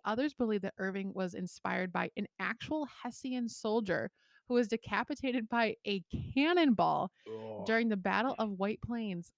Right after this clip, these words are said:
Speaker 1: on Halloween in seventeen seventy-six.
Speaker 2: Wow, cool.
Speaker 1: Yeah. So Irving's story takes place in the New York village of Sleepy Hollow. I did not know it was New York. I thought it,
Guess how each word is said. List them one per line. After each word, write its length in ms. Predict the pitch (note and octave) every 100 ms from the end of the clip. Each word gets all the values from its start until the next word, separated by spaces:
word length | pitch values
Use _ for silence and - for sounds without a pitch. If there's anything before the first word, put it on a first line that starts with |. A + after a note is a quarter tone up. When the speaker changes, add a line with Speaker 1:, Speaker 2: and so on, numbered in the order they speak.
| _
Speaker 1:
on 180 | A3 G#3+ -
Halloween 800 | A3 A#3+ C4 B3 D4 D4 G#3 F3+ -
in 160 | G#3+ G#3
seventeen 560 | - G3+ G#3+ A3 A#3+
seventy-six. 1080 | A3 G#3 F#3+ F#3 F#3 - F3+ - - - -
Speaker 2:
Wow, 520 | A#2+ B2+ F3 F3 C#3 G2+
cool. 60 | A3
Speaker 1:
Yeah. 800 | C#4 G4+ F#4 D#4 C4 G3+ E3+ G3 _ _ _ _ _ _ _ _ _
So 300 | - A#3+ A#3
Irving's 340 | B3+ D4 F4+ G4
story 400 | - A3+ G#3 G3+
takes 320 | - G#3 G3
place 320 | - G3+ G3+
in 140 | - G3
the 60 |
New 300 | G3 G3 C#4
York 280 | G4+ G3 F3+ -
village 440 | D#3+ - G3+ G#3+ -
of 240 | F#3 F3 F3
Sleepy 340 | - G#3+ C4+
Hollow. 300 | G#3+ E3+ F3+ -
I 80 | B3
did 120 | C4+
not 300 | A#3 G#3+ G#3+
know 200 | A#3+ A3+
it 80 | -
was 160 | G3 G3
New 80 |
York. 440 | G3 G3 F3+ - -
I 100 | -
thought 200 | G3+ F#3
it, 140 | F#3+